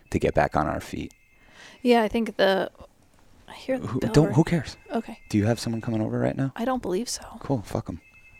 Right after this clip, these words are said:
Speaker 2: I mean, it's, it's
Speaker 1: Cool. I'm gonna smoke a bowl for Joe Biden.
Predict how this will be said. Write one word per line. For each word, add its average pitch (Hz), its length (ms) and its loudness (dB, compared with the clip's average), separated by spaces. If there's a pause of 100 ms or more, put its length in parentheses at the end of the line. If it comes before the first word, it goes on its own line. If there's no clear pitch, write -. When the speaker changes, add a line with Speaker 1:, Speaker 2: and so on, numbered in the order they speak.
(500)
Speaker 2:
I 233 60 2
mean, 233 140 2
it's, 220 120 -2 (140)
it's - 220 -6 (3500)
Speaker 1:
Cool. 80 260 0 (580)
I'm 82 160 0
gonna 80 280 4
smoke - 360 0
a 82 60 0
bowl 80 240 4
for 80 160 2
Joe 80 260 2
Biden. 78 420 -2